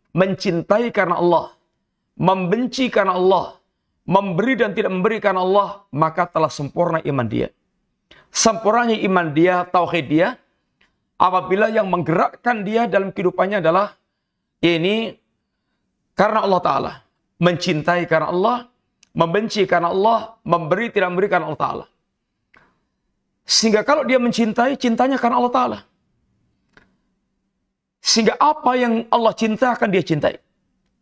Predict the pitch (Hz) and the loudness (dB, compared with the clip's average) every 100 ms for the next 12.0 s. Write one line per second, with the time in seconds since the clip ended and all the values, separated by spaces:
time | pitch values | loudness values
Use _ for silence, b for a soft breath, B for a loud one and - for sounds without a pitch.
0 | _ _ _ _ _ _ _ _ - 190 | _ _ _ _ _ _ _ _ 0 0
1 | 214 294 294 269 247 226 202 262 233 190 | 2 0 2 2 2 0 -2 0 0 -2
2 | 196 214 208 226 240 247 220 - _ _ | 0 0 0 0 0 0 -2 -6 _ _
3 | _ _ _ _ _ _ _ 269 285 254 | _ _ _ _ _ _ _ 0 2 0
4 | 247 233 254 226 147 233 285 262 226 190 | -2 -2 0 0 0 -2 0 -2 0 0
5 | 175 160 127 143 - _ _ _ _ _ | 0 0 -4 -8 -14 _ _ _ _ _
6 | _ _ _ _ _ _ 190 196 185 170 | _ _ _ _ _ _ 2 2 0 -2
7 | 160 165 156 170 170 165 147 160 165 156 | 0 -2 0 0 0 0 2 2 2 2
8 | 156 170 175 165 156 160 151 156 151 170 | 0 0 0 0 -2 -2 0 0 0 -2
9 | 151 165 156 156 165 151 156 165 143 170 | 0 0 -2 -2 0 0 -2 -2 0 2
10 | 165 156 151 151 151 175 160 - 156 147 | 4 4 2 -2 -2 0 0 0 0 0
11 | 160 135 170 160 156 156 151 - 165 | -2 0 2 2 2 0 -4 -4 -2